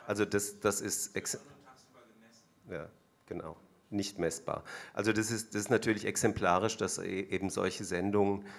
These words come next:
äh, so eine Feigenblattfunktion haben und eben immer, immer tiefer in die Nacht geschoben werden oder dann eben irgendwann abgeschafft werden.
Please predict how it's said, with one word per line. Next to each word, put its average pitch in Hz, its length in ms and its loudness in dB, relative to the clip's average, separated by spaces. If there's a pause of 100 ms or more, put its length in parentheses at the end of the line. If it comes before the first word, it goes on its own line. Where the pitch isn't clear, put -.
(260)
äh, 95 300 0 (220)
so 90 180 -6
eine 101 100 2
Feigenblattfunktion 98 1200 0
haben 92 320 0
und 92 260 -4
eben 90 220 -4
immer, 95 340 0
immer 92 240 -4
tiefer 104 320 -8
in 90 120 -4
die 90 80 -2
Nacht 87 260 -2
geschoben 92 500 -2
werden 87 380 -2
oder 85 220 -4
dann 85 240 -6
eben 80 240 -8
irgendwann 78 400 -8 (180)
abgeschafft - 560 -16
werden. 76 260 -10